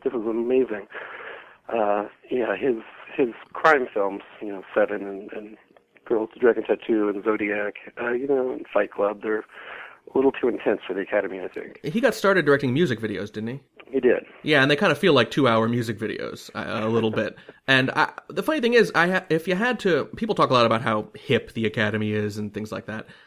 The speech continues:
Speaker 2: I feel like if they had to pick anyone that they could plausibly get behind who wouldn't feel crusty, it would be David Fincher.
Speaker 1: Yeah.
Speaker 2: You know what I mean? Like, the closest compromise between the two would probably be
Speaker 1: Well,
Speaker 2: David Fincher.
Speaker 1: he has a very artistic sensibility in a lot of ways,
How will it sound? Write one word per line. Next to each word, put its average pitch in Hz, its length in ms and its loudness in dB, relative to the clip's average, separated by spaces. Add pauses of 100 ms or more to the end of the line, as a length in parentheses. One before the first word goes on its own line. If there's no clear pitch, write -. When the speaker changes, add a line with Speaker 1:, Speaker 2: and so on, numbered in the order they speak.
(120)
Speaker 2:
I 151 80 0
feel 233 200 4
like 196 160 6
if 180 80 -2
they 165 80 0
had 190 200 2
to 165 60 -2
pick 160 260 0
anyone 135 360 2
that 117 100 -2
they 127 100 0
could 123 160 -6
plausibly 139 440 0
get 120 160 0
behind 113 400 0
who 113 140 -4
wouldn't 117 380 -2
feel 117 160 0
crusty, - 560 -4
it 113 80 -2
would 107 120 -4
be 107 100 -6
David 104 300 -8
Fincher. - 340 -14 (240)
Speaker 1:
Yeah. 180 100 10
Speaker 2:
You 208 60 10
know - 60 2
what 139 80 2
I 131 40 2
mean? 143 220 -2
Like, 147 160 2
the 151 60 0
closest 175 580 2
compromise 123 580 4
between 117 360 -2
the 107 80 -2
two - 280 -6 (460)
would 113 140 -8
probably 113 220 0
be 113 100 -4
Speaker 1:
Well, 185 100 6
Speaker 2:
David 180 180 0
Fincher. - 260 -8
Speaker 1:
he 202 60 4
has 202 180 8
a 170 80 0
very 180 280 8
artistic 156 600 2 (360)
sensibility 139 520 4
in 123 60 4
a 123 40 4
lot 123 120 6
of 120 60 4
ways, 123 160 6